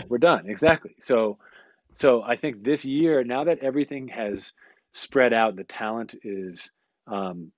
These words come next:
Speaker 2: so even throughout the league. I mean, just looking at the Eastern Conference alone, it's like we haven't seen an Eastern Conference this good since Michael Jordan retired.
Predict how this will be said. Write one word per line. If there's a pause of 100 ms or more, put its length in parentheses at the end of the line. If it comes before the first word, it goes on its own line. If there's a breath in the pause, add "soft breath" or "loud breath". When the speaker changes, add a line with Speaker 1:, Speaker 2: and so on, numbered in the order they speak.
(840 loud breath)
Speaker 2:
so
even
throughout
the
league.
I
mean,
just
looking
at
the
Eastern
Conference
alone,
it's
like
we
haven't
seen
an
Eastern
Conference
this
good
since
Michael
Jordan
retired.